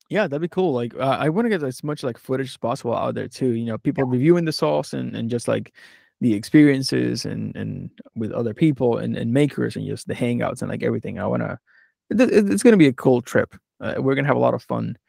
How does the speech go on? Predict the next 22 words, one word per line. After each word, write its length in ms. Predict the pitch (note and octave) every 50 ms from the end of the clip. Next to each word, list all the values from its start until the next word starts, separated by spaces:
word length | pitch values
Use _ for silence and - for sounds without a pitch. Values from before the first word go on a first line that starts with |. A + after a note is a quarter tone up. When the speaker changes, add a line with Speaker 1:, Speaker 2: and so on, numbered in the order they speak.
| _ _ _ _ _
Speaker 1:
It's 80 | - F#3+
gonna 80 | A3 G#3+
be, 20 |
like, 160 | E3+ C3+ B2+ -
a 60 | -
tiring 440 | - - - B2 C3 C3 B2 A#2 A2
trip, 240 | - - A2 G2+ - -
honestly. 340 | - C3+ C3 B2 B2 - A#2
Like, 200 | A2+ A2 A2 A#2 - -
<laughs> 120 | - _ E3+
I 40 | E3
mean, 200 | E3 C#3+ C3 G2 -
it's, 280 | - C#3+ C#3+ - - - - _ _ -
it 120 | - B2+ -
sounds 340 | - - C#3 C#3+ D3+ D#3
like 160 | D#3 C#3+ B2+ -
fun, 380 | _ _ - C3+ C3 A#2+ A#2 A2+
but 240 | - A#2 G#2+ -
for 160 | - - A2+ G#2+
me, 200 | A2+ A#2+ C3 C3
for 120 | - A#2+
example, 520 | A#2 - - A2+ A2 G#2+ - G2+ G2+ G#2+